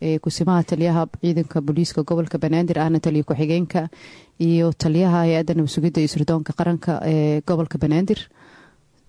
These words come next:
Een, waxaana inta badan kulankaasi lagu korfeenayay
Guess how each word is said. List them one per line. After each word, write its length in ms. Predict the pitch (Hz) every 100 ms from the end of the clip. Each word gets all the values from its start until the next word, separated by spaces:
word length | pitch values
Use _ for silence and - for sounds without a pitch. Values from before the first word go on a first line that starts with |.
| -
Een, 360 | 170 156 156 156 - 143 - 208 - 233
waxaana 500 | 277 202 185 180 165 - - _ _ - - _ _ -
inta 240 | 214 214 180
badan 320 | 175 170 170
kulankaasi 560 | 214 196 170 170 -
lagu 200 | 170 180
korfeenayay 760 | 185 175 - 180 175 165 170